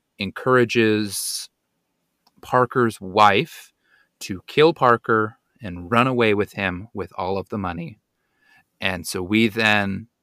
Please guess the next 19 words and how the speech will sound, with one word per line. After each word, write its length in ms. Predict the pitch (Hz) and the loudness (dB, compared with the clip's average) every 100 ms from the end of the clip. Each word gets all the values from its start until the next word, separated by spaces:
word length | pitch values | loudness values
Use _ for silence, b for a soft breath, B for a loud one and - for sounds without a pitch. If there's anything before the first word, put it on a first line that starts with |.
| _ _ _ | _ _ _
go 340 | - 113 107 | 0 2 2
into 240 | 104 107 123 | 0 -4 -2
this 160 | 113 | -2
story 540 | - 113 104 104 123 135 | -4 -2 0 0 -2 -4
and 120 | 107 | -10
we 120 | 95 | -8
find 440 | 92 - 101 98 90 | -6 0 2 2 0
out 300 | 95 90 - _ _ _ _ _ _ _ - | 0 0 -2 _ _ _ _ _ _ _ -8
Mal's 420 | 95 98 113 120 | 2 4 4 2
motivation 760 | 131 135 120 120 120 139 143 147 | 0 2 6 4 4 -2 -4 -6
and 140 | 104 | -6
how 240 | 92 104 104 | 2 4 4
he 120 | 110 | 0
convinced 440 | - 98 101 101 - | -4 -2 -2 -2 -4
Parker's 380 | 101 - 98 | -4 -2 -4
wife 200 | 101 101 | -2 -4
to 100 | - | -6
do 180 | 95 120 | -4 -2
this. 440 | 156 226 - - | 0 -2 -4 -12